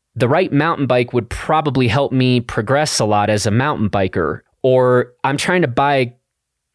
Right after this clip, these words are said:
climbing shoes, right? 'Cause I'm getting into climbing and I have no clue where to begin. And the same went for ski equipment. And unfortunately, just a part of the story that I thought that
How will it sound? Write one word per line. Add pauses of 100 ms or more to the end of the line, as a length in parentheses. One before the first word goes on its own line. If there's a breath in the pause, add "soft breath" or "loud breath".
(260)
climbing
shoes,
right? (120)
'Cause
I'm
getting
into
climbing
and
I
have
no
clue
where
to
begin. (540 loud breath)
And
the
same
went
for
ski
equipment. (540)
And (380 soft breath)
unfortunately,
just
a
part
of
the
story
that
I
thought
that